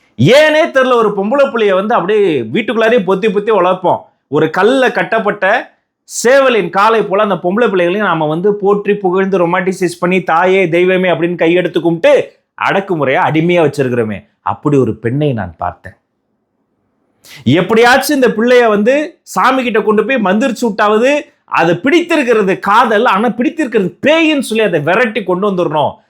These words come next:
அதுக்கப்புறமேட்டு சரிப்பட்டு வரலன்னா அறுத்து விட்டுறணும்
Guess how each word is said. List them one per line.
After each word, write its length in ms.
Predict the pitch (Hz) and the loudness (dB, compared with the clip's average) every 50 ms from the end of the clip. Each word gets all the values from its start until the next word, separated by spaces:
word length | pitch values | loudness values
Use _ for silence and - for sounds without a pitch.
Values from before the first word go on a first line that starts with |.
| _ _ _ _ _ 87 92 | _ _ _ _ _ -6 -4
அதுக்கப்புறமேட்டு 540 | 113 113 135 147 160 160 214 233 240 262 247 | -2 0 0 0 0 0 0 0 2 2 0
சரிப்பட்டு 480 | 254 - 220 214 214 196 214 196 196 180 | 0 0 2 0 0 0 0 0 0 0
வரலன்னா 160 | 165 175 180 | 0 0 0
அறுத்து 420 | 220 208 160 175 220 214 247 254 | 0 0 0 0 0 0 -2 -4
விட்டுறணும் 380 | 208 - 190 165 160 139 107 - | -2 -2 -2 -2 0 -2 -2 -4